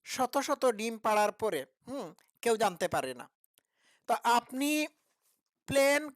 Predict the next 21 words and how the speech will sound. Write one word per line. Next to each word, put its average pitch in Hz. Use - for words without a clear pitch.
করে 202
যদি 190
কাউকে 190
জানিয়ে 262
দেন 156
যে -
আপনি 185
এই 233
প্ল্যান 247
মোতাবেক 220
আপনি 185
পরিক-, 233
আহ, 196
আপনি 208
আপনার 196
কাজ, 185
কাজ 196
করতে 185
যাচ্ছেন, 165
তাহলে 196
আপনার 214